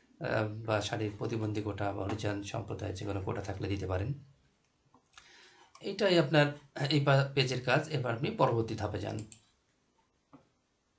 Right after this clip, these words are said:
দেখেন, পরবর্তী ধাপে এখানে ছবি দিতে বলছে।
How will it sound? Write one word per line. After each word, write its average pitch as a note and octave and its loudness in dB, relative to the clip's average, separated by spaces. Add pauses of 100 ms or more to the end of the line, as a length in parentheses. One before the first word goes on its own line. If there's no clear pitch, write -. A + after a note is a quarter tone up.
(3000)
দেখেন, A#2 0
পরবর্তী D3 4
ধাপে D3 2
এখানে D3+ 2
ছবি C3 4
দিতে F#2+ -2
বলছে। - -6